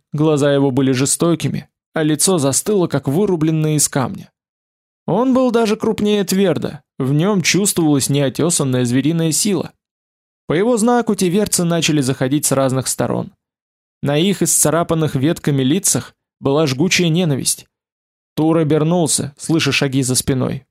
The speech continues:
предупредил громко: "Живыми не брать, в схватку не лезть, я не хочу терять людей.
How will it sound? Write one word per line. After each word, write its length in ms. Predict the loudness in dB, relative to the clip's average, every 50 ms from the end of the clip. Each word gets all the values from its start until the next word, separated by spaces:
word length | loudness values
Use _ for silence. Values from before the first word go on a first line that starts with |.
| _
предупредил 640 | -4 -4 -2 -2 0 0 0 0 0 2 2 0 2
громко: 520 | 2 0 0 0 -2 -4 -6 -10 -10 -12 _ _ _ _ _ _ _ _ _ _
"Живыми 460 | -4 -2 0 0 2 2 2 2 2 2
не 160 | 2 2 2
брать, 420 | 2 2 2 2 2 0 -2 -6 _
в 60 | -6 -2
схватку 460 | 0 2 2 2 2 0 0 0 2
не 120 | 2 4 4
лезть, 380 | 2 2 2 0 -2 -2 0
я 140 | 2 2 2
не 100 | 2 2
хочу 300 | 2 0 0 2 0 0
терять 300 | 2 2 2 2 0 2
людей. 420 | 0 0 0 0 -2 -4 -4 -8